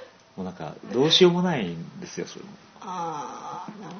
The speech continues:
Speaker 2: ほど。
Speaker 1: 救出できない感じだったんで。
Speaker 2: そっかそっか。
Speaker 1: え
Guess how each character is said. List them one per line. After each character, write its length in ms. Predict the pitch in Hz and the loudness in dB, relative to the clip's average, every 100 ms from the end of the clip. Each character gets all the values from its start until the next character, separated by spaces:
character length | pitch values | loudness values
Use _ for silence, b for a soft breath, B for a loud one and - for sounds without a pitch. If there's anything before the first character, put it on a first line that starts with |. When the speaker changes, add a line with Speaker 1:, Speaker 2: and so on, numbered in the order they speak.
| - | -14
Speaker 2:
ほ 80 | 165 | -16
ど。 300 | 160 - - | -14 -14 -10
Speaker 1:
救 320 | 143 151 156 | -4 -2 -2
出 340 | - - 151 | -4 -2 0
で 100 | 110 | 0
き 100 | 101 | -2
な 100 | 123 | -2
い 60 | 101 | -4
感 200 | - 78 | -8 -12
じ 100 | 71 | -12
だ 60 | 78 | -16
っ 20 | |
た 160 | - - | -16 -18
ん 100 | 71 | -16
で。 120 | - | -16
Speaker 2:
そ 100 | - | -16
っ 40 | - | -18
か 160 | - | -20
そ 100 | - | -18
っ 40 | - - | -20 -20
か。 100 | - | -20
Speaker 1:
え 40 | - | -20